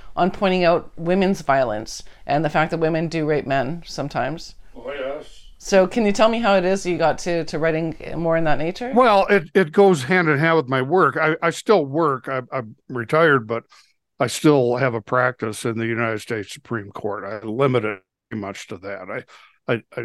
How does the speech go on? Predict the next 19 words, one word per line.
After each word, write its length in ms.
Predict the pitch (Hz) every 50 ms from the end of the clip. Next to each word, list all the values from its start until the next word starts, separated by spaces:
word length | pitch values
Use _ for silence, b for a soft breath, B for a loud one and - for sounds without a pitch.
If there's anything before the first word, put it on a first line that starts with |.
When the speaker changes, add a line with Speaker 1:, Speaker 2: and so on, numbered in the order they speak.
| 117 - -
Speaker 2:
I 60 | 135
loved 680 | 123 123 123 127 127 143 160 165 156 139 131 131 127 -
trial 420 | - - - 135 123 123 127 120
work. 240 | 120 123 123 117 -
I, 260 | 120 117 110 113 117 - -
I 60 | - 123
would 180 | 110 110 101
still 360 | - - - - 156 143 127
love 220 | 120 110 107 104 104
it, 120 | 104 - -
but 140 | 117 113 -
I 80 | 113 113
just 220 | 101 104 98 - _ _ _
don't 160 | - 98 90 98
have 160 | 104 113 92
the 80 | 101
stamina 500 | - - - - 135 110 110 107 107 104 104 104
anymore 400 | 104 107 110 123 113 110 107 _ b b b b b b b _ _
to, 180 | - 120 113